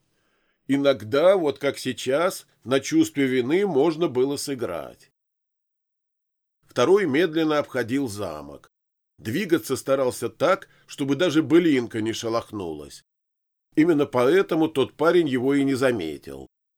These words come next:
Парень, кстати, тоже вышел на охоту. Высматривал, вынюхивал.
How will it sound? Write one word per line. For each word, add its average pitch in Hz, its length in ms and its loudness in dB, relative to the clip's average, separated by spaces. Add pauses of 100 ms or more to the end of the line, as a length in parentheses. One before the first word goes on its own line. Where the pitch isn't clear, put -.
(520)
Парень, 190 320 0
кстати, 185 420 0
тоже 135 480 4
вышел 117 360 0
на 120 200 -2
охоту. 95 600 -6 (320)
Высматривал, 156 1160 0
вынюхивал. 101 960 -2